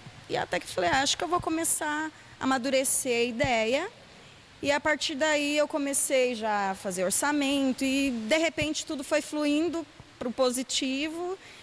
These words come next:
e uma coisa ajudando e Deus ajudando acima de tudo. E foi uma coisa,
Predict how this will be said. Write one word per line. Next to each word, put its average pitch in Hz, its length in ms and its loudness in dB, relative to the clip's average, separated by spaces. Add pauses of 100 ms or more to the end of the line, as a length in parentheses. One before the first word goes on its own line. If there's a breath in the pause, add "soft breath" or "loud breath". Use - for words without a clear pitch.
e 262 100 2
uma 285 200 4
coisa 285 400 2
ajudando 277 640 0
e 277 220 -2
Deus 254 400 2
ajudando 262 580 0
acima 254 320 0
de - 160 0
tudo. 262 440 2
E 294 80 0
foi 277 260 2
uma 285 160 -2
coisa, 277 380 0